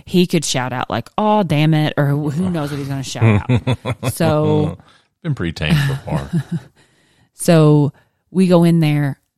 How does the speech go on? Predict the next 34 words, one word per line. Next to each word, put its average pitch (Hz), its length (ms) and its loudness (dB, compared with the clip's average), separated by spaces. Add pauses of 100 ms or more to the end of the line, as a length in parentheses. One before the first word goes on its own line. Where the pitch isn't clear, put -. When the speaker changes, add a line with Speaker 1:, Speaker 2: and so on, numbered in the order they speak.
Speaker 1:
They, 156 520 0
this 170 200 -2
place 156 260 -4
also 143 180 -4
serves 139 300 -2
as 123 120 -4
a 123 60 -4
school. 139 560 -4 (480)
Um, 139 300 -2
they're 135 140 -2
having 131 240 -2
a 127 60 -4
book 127 240 -8
fair, 160 260 0
Scholastic 135 720 -6
Book 143 200 -4
Fair, 151 480 -2
straight 143 520 -4
up 127 180 -2
Scholastic 120 460 -6
Book 127 180 -10
Fair, - 240 -10 (540)
which 180 420 0
can 180 140 2
take 160 320 -2 (240)
any 214 400 2
kid, - 500 -8 (140)
no 160 200 2
matter 165 280 2
what, 139 460 -2 (140)
and 143 300 0
just 135 240 -4 (100)
tilt 170 360 0
them 139 560 -2